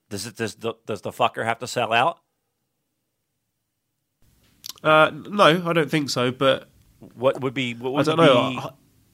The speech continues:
Speaker 2: I think
Speaker 1: what
Speaker 2: less than, I, I think if you, if they got half in there, would that look terrible?
Speaker 1: Yeah. It's a big building. It's a big building.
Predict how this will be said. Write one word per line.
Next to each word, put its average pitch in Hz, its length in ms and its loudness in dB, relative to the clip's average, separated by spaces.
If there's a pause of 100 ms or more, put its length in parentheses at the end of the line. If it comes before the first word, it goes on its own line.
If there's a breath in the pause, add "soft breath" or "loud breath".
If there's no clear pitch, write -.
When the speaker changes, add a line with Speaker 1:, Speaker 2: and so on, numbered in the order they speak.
(140)
Speaker 2:
I 131 40 -2
think 165 300 0
Speaker 1:
what 120 160 -8 (500)
Speaker 2:
less 156 380 2
than, 127 500 -4 (240)
I, 110 240 -14 (3000 soft breath)
I - 60 -18
think 151 360 -12
if - 160 -2
you, 214 80 -4 (120)
if 185 140 -6
they 240 120 4
got - 280 4 (320)
half - 760 2
in 127 140 -14
there, 95 240 -10 (320)
would 135 220 -2
that 135 180 6
look 131 160 -4
terrible? 123 520 -4 (400)
Speaker 1:
Yeah. 87 180 -18 (760)
It's - 100 -20
a - 40 -18
big 113 160 -8
building. 98 300 -4 (2750 soft breath)
It's - 100 -20
a - 20 -20
big 101 160 -6
building. 90 260 -6